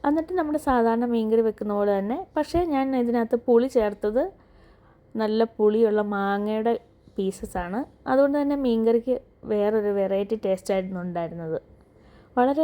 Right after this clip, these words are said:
എളുപ്പത്തിലുണ്ടാക്കാം. അതുപോലെ തന്നെ അധികം ഇൻഗ്രീഡിയൻസിൻ്റെ ഒന്നും ആവശ്യമില്ല. സാധാരണ മീൻകറിയിനേക്കാളും വെറൈറ്റി ആയിട്ടൊരു ടേസ്റ്റും കിട്ടും. എല്ലാ ദിവസവും നമ്മൾ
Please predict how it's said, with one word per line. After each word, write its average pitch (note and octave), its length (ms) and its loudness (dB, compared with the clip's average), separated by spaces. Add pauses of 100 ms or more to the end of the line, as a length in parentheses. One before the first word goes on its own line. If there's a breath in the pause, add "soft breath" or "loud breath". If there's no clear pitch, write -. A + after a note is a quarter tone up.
എളുപ്പത്തിലുണ്ടാക്കാം. B3+ 960 -2 (440)
അതുപോലെ C#4+ 300 2
തന്നെ D4 200 -2
അധികം C#4 240 -2 (800 soft breath)
ഇൻഗ്രീഡിയൻസിൻ്റെ A3+ 720 2
ഒന്നും A3+ 140 0 (100)
ആവശ്യമില്ല. A3 520 2 (1120 soft breath)
സാധാരണ C#4 460 2 (100)
മീൻകറിയിനേക്കാളും A#3 800 2 (280)
വെറൈറ്റി C#4 400 -2
ആയിട്ടൊരു G#3+ 360 -2
ടേസ്റ്റും G3 440 0
കിട്ടും. G#3+ 240 -4 (2250 soft breath)
എല്ലാ C#4+ 320 4
ദിവസവും C4+ 360 0
നമ്മൾ A#3 160 0